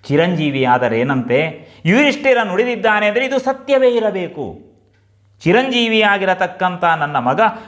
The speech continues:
ಅಶ್ವತ್ಥಾಮನು ಸತ್ತನೆ ಅಂತ ಯೋಚನೆ ಮಾಡ್ತಾ ಅಷ್ಟಾಕ್ಷರಿ ಮಂತ್ರವನ್ನ ಜಪಿಸ್ತಾ ರಣಕ್ಷೇತ್ರದಲ್ಲಿ ಕುಳಿತು ಬಿಡ್ತಾನೆ.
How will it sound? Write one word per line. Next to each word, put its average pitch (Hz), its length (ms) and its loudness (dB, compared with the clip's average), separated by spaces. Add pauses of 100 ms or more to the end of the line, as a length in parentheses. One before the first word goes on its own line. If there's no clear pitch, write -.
ಅಶ್ವತ್ಥಾಮನು 214 760 0
ಸತ್ತನೆ 160 680 -4 (1120)
ಅಂತ 143 180 -2
ಯೋಚನೆ 139 540 0
ಮಾಡ್ತಾ 117 360 0 (640)
ಅಷ್ಟಾಕ್ಷರಿ 208 720 0
ಮಂತ್ರವನ್ನ 156 640 -2
ಜಪಿಸ್ತಾ 147 920 -4
ರಣಕ್ಷೇತ್ರದಲ್ಲಿ 226 960 0
ಕುಳಿತು 143 340 -2
ಬಿಡ್ತಾನೆ. 160 760 -2